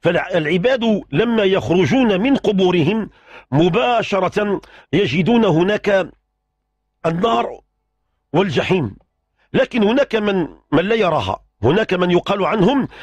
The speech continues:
"ينتقلون من القبور إلى القصور". من الذين لا يرون الجحيم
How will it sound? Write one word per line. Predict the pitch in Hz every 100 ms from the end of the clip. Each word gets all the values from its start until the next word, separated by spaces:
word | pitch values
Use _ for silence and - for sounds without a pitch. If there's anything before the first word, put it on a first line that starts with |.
| - -
"ينتقلون | 147 208 214 - 208 277 254 202
من | 208 202
القبور | 190 - 190 185 277 262
إلى | 226 214
القصور". | - 202 202 196 117 _ _ _ _ _ _ _ _ -
من | 320
الذين | 294 247 226 208
لا | 233 214
يرون | 220 202 220 208
الجحيم | 151 180 185 190